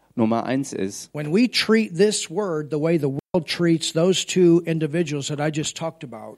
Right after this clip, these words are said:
Speaker 1: wenn wir Gottes Wort so behandeln, so wie weltliche Leute diese zwei Menschengruppen behandeln, wovon wir gerade geredet hatten,
Speaker 2: I wonder
Speaker 1: da frage ich
Speaker 2: if
Speaker 1: mich,
Speaker 2: you ever realized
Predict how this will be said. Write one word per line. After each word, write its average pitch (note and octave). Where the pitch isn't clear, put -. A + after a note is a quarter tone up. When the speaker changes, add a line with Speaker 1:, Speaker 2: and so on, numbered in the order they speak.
Speaker 1:
wenn C#3
wir A3
Gottes E3+
Wort D#3
so F#3+
behandeln, D3+
so D3
wie C#3
weltliche F3
Leute C3+
diese D#3
zwei C#3
Menschengruppen C3
behandeln, A2
wovon A2
wir A2
gerade G#2
geredet A2+
hatten, G#2
Speaker 2:
I A3
wonder B3
Speaker 1:
da A2
frage C#3+
ich G#2+
Speaker 2:
if -
Speaker 1:
mich, D#3+
Speaker 2:
you A3
ever C#4+
realized E3